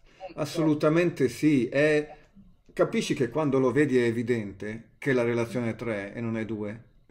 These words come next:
Speaker 2: No, e allora se noi cogliamo che la relazione è tre e non due, questo è uno dei punti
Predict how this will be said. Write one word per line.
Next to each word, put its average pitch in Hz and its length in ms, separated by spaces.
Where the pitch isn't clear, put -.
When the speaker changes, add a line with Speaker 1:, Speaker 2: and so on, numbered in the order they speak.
Speaker 2:
No, 180 240
e 175 60
allora 180 260
se - 160
noi 214 160
cogliamo 143 480
che 131 80
la 110 100
relazione 110 400
è 98 60
tre 117 260
e 104 40
non 104 200
due, 95 440
questo 170 280
è 143 40
uno 151 160
dei 113 120
punti 127 680